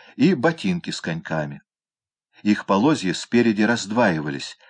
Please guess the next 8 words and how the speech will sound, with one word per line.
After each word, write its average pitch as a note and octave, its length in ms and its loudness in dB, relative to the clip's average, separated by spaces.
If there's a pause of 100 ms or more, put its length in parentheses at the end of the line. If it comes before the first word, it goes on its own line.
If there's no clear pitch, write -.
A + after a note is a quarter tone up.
(200)
чтобы F2 340 0
легче G2+ 420 0
было E2 260 -2
поворачивать. - 880 -8 (2500)
Он G#2+ 200 0
вышел G2+ 260 0
из F2 140 -2
кабины C#3 480 2